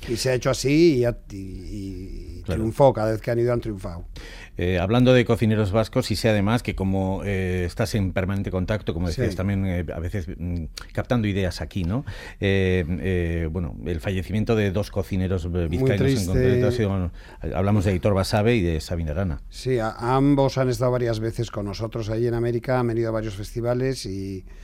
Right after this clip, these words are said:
Speaker 1: y les tenía mucho cariño. Y luego Aitor Basabe, eh, aparte de esto, mu-, algunas veces cocineros míos durante el verano, que es la época floja en,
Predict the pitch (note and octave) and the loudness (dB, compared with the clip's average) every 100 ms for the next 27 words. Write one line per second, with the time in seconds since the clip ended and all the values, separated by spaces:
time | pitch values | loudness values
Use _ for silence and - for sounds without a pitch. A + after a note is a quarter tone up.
0 | - - - - - A#2 A2+ A2 G#2+ A2+ | -18 -18 -18 -16 -4 0 0 -2 -4 -2
1 | A#2+ A2+ A#2 A#2 B2 B2+ C3 A2+ A2+ A2+ | -2 -2 -4 -2 0 2 2 2 0 0
2 | A2 B2 A#2+ A#2+ B2+ B2+ C3 C3 - - | 0 0 0 2 2 2 2 0 -6 -12
3 | A2+ G#2+ G#2 G2+ G2 G2 G#2 G#2 A2+ A2 | -6 -4 -4 -4 -6 -6 -6 -2 -2 -2
4 | A#2 A2+ A2 B2+ B2+ G#2+ A2+ A#2 - A2+ | -2 -2 -2 -2 -2 -4 -4 -4 -4 -6
5 | G#2+ G#2 A2 A#2 A2+ A#2+ B2+ - A#2 A#2 | -6 -4 -2 -2 0 -2 -2 -4 -4 -2
6 | A#2 A#2 G#2+ A#2 A#2+ B2 A2+ A2 G#2+ G#2+ | 0 0 0 2 2 2 -2 -4 -4 -4
7 | G#2+ A#2 A#2+ G#2+ G#2+ A2 G#2+ A2 G#2 A#2 | -2 2 2 0 -2 -4 -4 -6 -4 -4
8 | G#2+ G#2+ G#2 G2+ | -4 -6 -6 -6